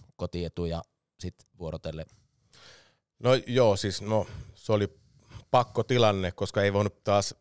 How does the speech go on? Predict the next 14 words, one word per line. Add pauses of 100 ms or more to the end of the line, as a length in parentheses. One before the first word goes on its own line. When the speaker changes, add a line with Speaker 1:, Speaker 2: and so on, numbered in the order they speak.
(160)
Speaker 2:
niin
paljon
jättää
väliä
siihen
puolivälieriä
sarjojen
jälkeen,
että
olisi
odotettu,
että
siellä
on